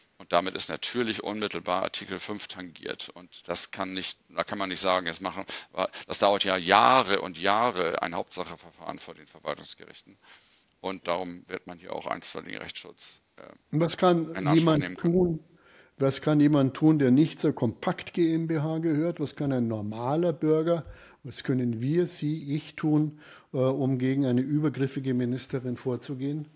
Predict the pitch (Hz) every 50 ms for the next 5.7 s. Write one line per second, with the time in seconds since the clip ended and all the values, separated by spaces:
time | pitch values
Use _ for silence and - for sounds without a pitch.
0 | _ _ _ - 127 120 120 - - - - - - 117 113 113 107 107 110 101
1 | 95 95 101 110 110 104 107 107 98 104 101 101 98 98 90 95 92 95 107 -
2 | - - 127 101 101 85 - - - - - - - 87 85 90 87 90 90 -
3 | - - - - - _ 101 117 127 - 131 147 156 165 139 117 113 110 104 107
4 | 107 - - 135 123 - - 113 107 - 117 107 101 - 110 101 - 120 117 113
5 | 95 104 90 101 92 - - 127 113 101 107 120 139 165